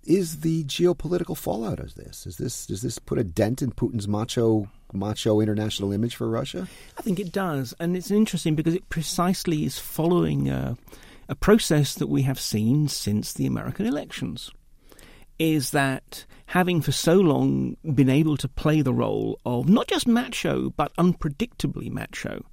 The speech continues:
Speaker 1: Right.
Speaker 2: Um, even though actually the Russians would tend to be very, very careful in calibrating exactly how far to push. But they relied on the fact that they, they believed that they could always predict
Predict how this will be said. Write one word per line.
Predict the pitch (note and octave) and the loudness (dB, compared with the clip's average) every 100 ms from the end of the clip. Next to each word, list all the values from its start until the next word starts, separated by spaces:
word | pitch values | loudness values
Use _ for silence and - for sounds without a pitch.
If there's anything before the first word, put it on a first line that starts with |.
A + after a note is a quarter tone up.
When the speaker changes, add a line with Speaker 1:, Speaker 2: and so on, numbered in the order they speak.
| - | -6
Speaker 1:
Right. | G2+ G2 F#2+ - | -2 2 2 2
Speaker 2:
Um, | D3 D3 C#3+ D3 | 4 6 6 4
even | A3+ C4 C#4 | 8 10 10
though | A3 F3+ | 8 6
actually | F3+ - F#3 E3+ | 2 -2 2 2
the | D#3 | 2
Russians | D3+ D3 D3+ C#3 | 2 2 2 2
would | C3+ | 2
tend | D3 C#3 | 2 2
to | C#3 | 0
be | C3 | -2
very, | - C#3 | 0 0
very | D3 C3+ | 0 -2
careful | - D3 C#3+ C#3 | -2 -2 0 0
in | B2+ | -2
calibrating | - - D3+ C3+ B2 A#2 - A#2+ - | -2 -2 2 2 2 0 -2 -4 -4
exactly | C#3 D3+ C#3+ D#3 | -4 -2 -4 -4
how | A#2 B2 | -6 -4
far | B2 - A#2+ | -4 -4 -4
to | C#3 | -6
push. | - - - - - - - - - | -4 -6 -6 -16 -20 -20 -20 -14 -2
But | E3 | 4
they | F#3 | 6
relied | F3+ F3+ F3+ A#3 C#4 | 6 6 6 6 4
on | G#3+ | 4
the | E3 | 4
fact | D3 C3 - | 2 -2 -2
that | B2 | -6
they, | B2+ B2+ | -4 -4
they | - | -2
believed | C3+ C#3 C#3+ F3+ F#3+ F#3+ F3+ - | 0 2 2 2 2 0 -2 -2
that | C#3+ - D3 | -2 -2 -4
they | D3 | -4
could | D3+ - | -4 -6
always | - C#3+ C#3+ C#3 | 0 2 2 -2
predict | - C#3 - - - - | -4 -6 -6 -8 -12 -18